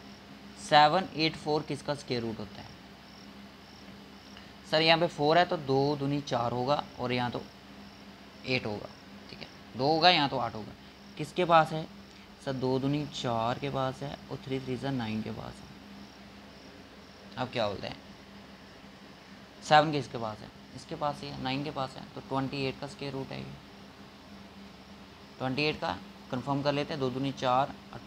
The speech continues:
एट एट जा सिक्सटी फ़ोर, एट टू जा सिक्सटीन, थर्टी टू और फ़ोर और एट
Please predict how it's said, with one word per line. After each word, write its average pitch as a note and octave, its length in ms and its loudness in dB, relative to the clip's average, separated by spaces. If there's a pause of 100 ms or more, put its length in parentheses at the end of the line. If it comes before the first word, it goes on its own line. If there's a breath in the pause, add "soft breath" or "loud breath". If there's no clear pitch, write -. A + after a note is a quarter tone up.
(460)
एट C#3 200 -2
एट C3 160 -2
जा C#3 60 -2
सिक्सटी - 380 -8
फ़ोर, D3+ 400 0
एट C3 160 -2
टू C3 100 -2
जा C3+ 100 -4
सिक्सटीन, C#3+ 400 -8
थर्टी B2+ 260 -4
टू C3 380 -4
और B2 120 -4
फ़ोर C3 360 -2
और C3+ 280 -4
एट B2+ 280 -2